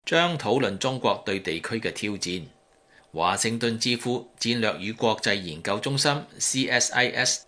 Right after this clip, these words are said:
澳洲研究部主任艾德爾 Charles Adele 話，四方安全機制並唔係一個軍事同盟，但係中國唔會睇唔到呢四方都係民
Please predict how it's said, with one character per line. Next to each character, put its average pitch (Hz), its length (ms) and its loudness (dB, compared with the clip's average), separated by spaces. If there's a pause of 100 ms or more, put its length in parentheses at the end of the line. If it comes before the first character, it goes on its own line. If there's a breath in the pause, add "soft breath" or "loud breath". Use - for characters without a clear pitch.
澳 101 220 0
洲 120 200 4
研 85 260 -6
究 98 160 2
部 92 220 -2
主 95 140 -6
任 101 200 0 (300)
艾 92 200 2
德 127 120 2
爾 - 100 -6 (260)
Charles 131 500 2 (100)
Adele 110 520 2
話， 92 380 -4 (220)
四 123 300 0
方 151 220 4
安 143 220 0
全 80 240 -4
機 120 160 2
制 95 240 0 (100)
並 90 200 -4
唔 78 180 -12
係 90 200 -8
一 107 120 -2
個 113 140 -4
軍 123 280 -2
事 90 220 -2
同 85 220 -10
盟， 73 240 -10 (300)
但 101 200 2
係 113 140 0
中 175 220 2
國 123 280 2
唔 82 180 -12
會 107 100 0
睇 104 220 2
唔 87 140 -8
到 95 320 -2
呢 135 260 -2
四 98 200 0
方 123 360 0 (140)
都 143 200 2
係 113 120 0
民 76 140 -6